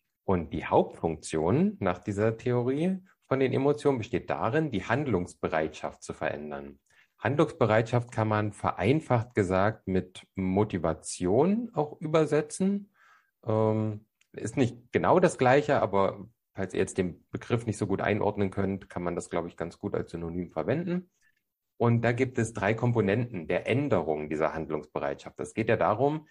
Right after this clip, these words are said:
dass Emotionen diese Handlungsbereitschaft, diese Motivation sozusagen verändern. Punkt eins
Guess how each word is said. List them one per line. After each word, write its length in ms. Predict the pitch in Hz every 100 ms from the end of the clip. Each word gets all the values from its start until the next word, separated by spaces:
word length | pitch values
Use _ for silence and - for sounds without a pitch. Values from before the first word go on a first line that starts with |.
| _
dass 180 | 107 95
Emotionen 640 | - 92 85 - 110 143 135
diese 240 | 101 87
Handlungsbereitschaft, 960 | 98 117 127 120 - 82 87 - 123 -
diese 320 | 78 80 76 _
Motivation 1000 | 85 87 104 87 76 73 - 80 104 170
sozusagen 600 | 160 156 156 131 123 131
verändern. 680 | 123 117 82 90 78 67 64 _ _ - - _ _ _ _ -
Punkt 220 | 98 -
eins 420 | 85 139 202